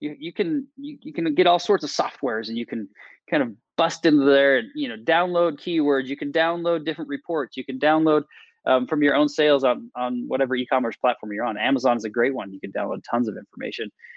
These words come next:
and then find what the opportunity is, but also, like, you know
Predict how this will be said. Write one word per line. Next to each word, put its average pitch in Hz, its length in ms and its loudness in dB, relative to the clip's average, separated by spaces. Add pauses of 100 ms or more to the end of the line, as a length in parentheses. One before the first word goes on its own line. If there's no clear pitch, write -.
(220)
and 113 140 0
then 107 260 -2 (600)
find 123 180 2
what 117 140 -2
the 120 100 4
opportunity 127 520 2
is, 120 180 0 (360)
but 139 120 4
also, 160 320 0
like, 180 240 -4 (400)
you 151 160 -16
know 147 180 -14